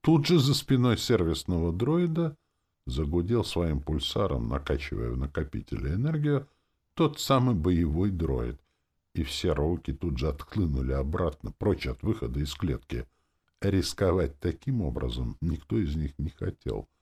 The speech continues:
Все они слишком уж любили жизнь. Спустя полчаса этот разумный оказался в криокапсуле.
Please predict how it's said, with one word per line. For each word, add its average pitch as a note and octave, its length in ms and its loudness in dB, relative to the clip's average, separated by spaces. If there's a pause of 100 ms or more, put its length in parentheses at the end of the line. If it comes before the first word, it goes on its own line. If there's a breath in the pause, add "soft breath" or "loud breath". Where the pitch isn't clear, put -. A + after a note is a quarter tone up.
(420)
Все - 320 -4
они D#2+ 180 0
слишком C#2 540 -4
уж A1+ 80 -6
любили D#2 480 0
жизнь. E2+ 360 -6 (520)
Спустя D3 460 2
полчаса D#3 560 2
этот C#3 320 2
разумный A#2 480 2
оказался G2 500 0
в - 60 -6
криокапсуле. C2+ 880 -2